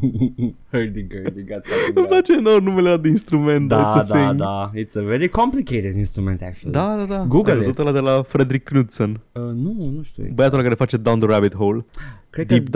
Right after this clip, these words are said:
Speaker 2: dives
Speaker 1: da,
Speaker 2: în dramă
Speaker 1: cred
Speaker 2: de
Speaker 1: că
Speaker 2: internet. Au făcut un video despre hurdy-gurdy.
Speaker 1: Da, cred, cred, cred că acolo l-am văzut, da.
Speaker 2: Da, și are unul acasă și au arătat cum se cântă la el.
Speaker 1: Da. Complicat,
Speaker 2: Super
Speaker 1: menuț,
Speaker 2: tare.
Speaker 1: complicat.
Speaker 2: Bun, fuck it. Uh, și acestea fiind spuse,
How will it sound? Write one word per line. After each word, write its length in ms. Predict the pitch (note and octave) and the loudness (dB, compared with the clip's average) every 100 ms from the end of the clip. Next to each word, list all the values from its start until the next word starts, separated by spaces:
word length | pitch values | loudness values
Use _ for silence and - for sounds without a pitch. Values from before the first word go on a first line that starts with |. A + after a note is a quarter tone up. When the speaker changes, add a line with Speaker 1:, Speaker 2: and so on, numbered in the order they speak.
| A#2 | 4
Speaker 2:
dives 240 | A2+ G2+ | 4 2
Speaker 1:
da, 80 | G#2+ C3+ B2+ | 2 4 4
Speaker 2:
în 60 | B2 | 4
dramă 120 | A2 | 4
Speaker 1:
cred 140 | A2+ G#2+ | 4 4
Speaker 2:
de 80 | |
Speaker 1:
că 60 | G#2 | 2
Speaker 2:
internet. 580 | G#2 A#2 G2+ G#2+ C#3 - - - | 2 2 2 2 0 0 -8 -2
Au 60 | |
făcut 260 | B2+ C#3+ F3+ | 2 4 4
un 60 | |
video 160 | D3 D#3 | 4 4
despre 220 | D#3 - | 4 4
hurdy-gurdy. 520 | C3+ C#3+ A2+ A#2 G#2 | 4 4 4 2 2
Speaker 1:
Da, 160 | B2 A#2+ | 2 0
cred, 200 | F#2+ C3+ | 0 -6
cred, 140 | B2 C3+ | -2 -2
cred 120 | D3 | -2
că 60 | D3 C3 | -2 -2
acolo 180 | B2 | -2
l-am 120 | A2 G#2 | -2 -2
văzut, 280 | G2+ F#2+ - | -4 -6 -6
da. 260 | G#2+ F#2 - - - | -4 -2 -4 -8 -12
Speaker 2:
Da, 140 | - C3+ | -6 -4
și 180 | A#2+ D#3 | 0 2
are 200 | E3 E3+ | 4 6
unul 200 | E3+ C#3+ | 6 4
acasă 460 | A#2 - F3 - | 2 2 0 2
și 120 | C#3+ C#3+ | 2 4
au 60 | |
arătat 260 | C3+ C3+ D3+ | 2 2 0
cum 120 | C3+ | -2
se 120 | A#2+ | -6
cântă 260 | - B2 A2+ | -2 0 0
la 140 | G2+ | 0
el. 220 | G2+ B2 B2 | 0 0 0
Speaker 1:
Da. 260 | B2 B2+ G2+ - - - - | 0 0 6 8 8 2 -6
Complicat, 460 | - B2+ A#2 D#3 A#2+ | -6 -6 -6 -6 -6
Speaker 2:
Super 160 | A2 G#2+ | -4 -4
Speaker 1:
menuț, 220 | - - | -6 -8
Speaker 2:
tare. 20 | |
Speaker 1:
complicat. 460 | - C#3 - - - - - - | -12 -14 -14 -18 -20 -20 -16 4
Speaker 2:
Bun, 160 | B3 | 4
fuck 200 | G3 A3+ | 6 2
it. 140 | F#3 - | 2 0
Uh, 80 | E3+ E3+ F3 F3 E3+ E3 - | 4 6 6 6 6 4 0
și 140 | - - | -4 0
acestea 280 | G3+ A3 A3 | 0 2 4
fiind 180 | A3+ | 4
spuse, 380 | G3+ C4 A#3+ G#3 | 4 4 2 0